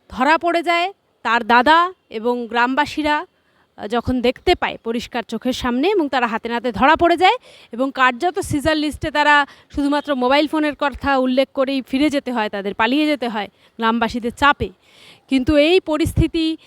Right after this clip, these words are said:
এই শিক্ষকের মধ্যে যে ধরনের আতঙ্ক তৈরি করেছে, এবং শুধু তারই নয়, একাধিক পরিবার মুর্শিদাবাদের লালগোলায়, আহ, আমরা দেখতে পাচ্ছি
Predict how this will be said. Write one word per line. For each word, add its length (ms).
এই 180
শিক্ষকের 560
মধ্যে 300
যে 160
ধরনের 240
আতঙ্ক 440
তৈরি 280
করেছে, 440
এবং 220
শুধু 300
তারই 420
নয়, 300
একাধিক 640
পরিবার 420
মুর্শিদাবাদের 640
লালগোলায়, 600
আহ, 760
আমরা 160
দেখতে 320
পাচ্ছি 520